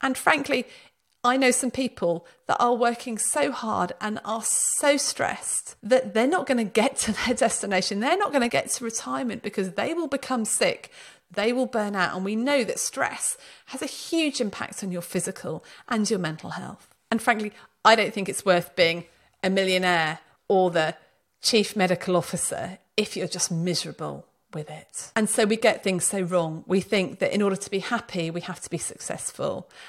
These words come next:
And in order to be successful, we just have to work really, really hard. All the research shows us that actually, in order to be successful, you need to be happy. So it's good news all along. The question is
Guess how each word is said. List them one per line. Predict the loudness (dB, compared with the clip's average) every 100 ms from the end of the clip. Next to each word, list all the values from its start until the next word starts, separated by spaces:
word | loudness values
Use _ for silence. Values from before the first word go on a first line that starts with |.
| -4
And | 0 0 0
in | 0
order | 0 -2
to |
be | -4
successful, | -4 -4 0 4 4 2 -4
we |
just | -4 -4
have | -6 -8
to | -2
work | -2 -2
really, | -4 -8 -8
really | -6 -6 -6 -10 _
hard. | -20 -16 -10 -8 -8 -10 -12 -20 _ _ -20 -20 -20 _
All | 2 4
the | 6
research | 4 4 2 0 2
shows | 2 2 0
us | -2
that | -4 -6
actually, | -6 -4 -2 -2 -4
in | -6
order | -6 -8
to | -6
be | -6
successful, | -6 -8 -6 -4 -6 -2 -2 -2 -16 _
you | -4
need | -2 0
to | -2
be | -2
happy. | -2 -6 -6 -10 -12 _ -20 -20
So | -10 -6
it's | -2 -2
good | 0 0
news | 0 0 0
all | -2
along. | -2 -2 0 -2 -6 -16 _ _ _ -20
The | -20 -20 _
question | -6 -4 0 4
is | 4 2 -4